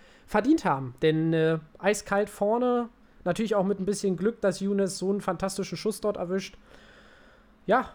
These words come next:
und dann müssen sich die Bayern fragen, warum sie da nicht zumindest, äh, einen Punkt mitnehmen.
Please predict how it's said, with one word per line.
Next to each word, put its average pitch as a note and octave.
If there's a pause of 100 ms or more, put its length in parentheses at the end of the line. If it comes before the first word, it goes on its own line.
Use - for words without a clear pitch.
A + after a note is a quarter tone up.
(160)
und E3+
dann F3+
müssen F3+
sich F#3
die G3+
Bayern F#3
fragen, F#3
warum F#3
sie F#3+
da F#3
nicht F#3
zumindest, F#3+
äh, F3+ (380)
einen F3
Punkt C#4
mitnehmen. E3